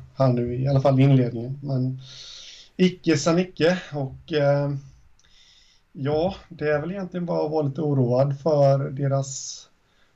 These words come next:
fortsättning här nu. Det, ska de vara med, liksom, i, i racet om topplaceringar, vilket de rimligtvis ändå borde ha som målsättning, så,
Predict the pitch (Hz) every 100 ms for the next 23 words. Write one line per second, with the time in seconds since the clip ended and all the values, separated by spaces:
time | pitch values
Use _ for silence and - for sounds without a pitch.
0 | _ - 131 - 131 131 156 160 160 143
1 | 135 131 139 143 131 - - _ _ _
2 | _ _ - - 156 143 139 139 139 143
3 | 156 190 196 - - - 190 - 185 170
4 | 165 170 165 156 147 131 131 135 143 135
5 | 131 127 135 - 135 127 123 127 151 165
6 | 139 135 143 123 123 131 127 120 - 123
7 | 135 131 117 120 - - - _ - 135
8 | 131 131 127 131 127 120 120 - - 165
9 | 165 139 127 127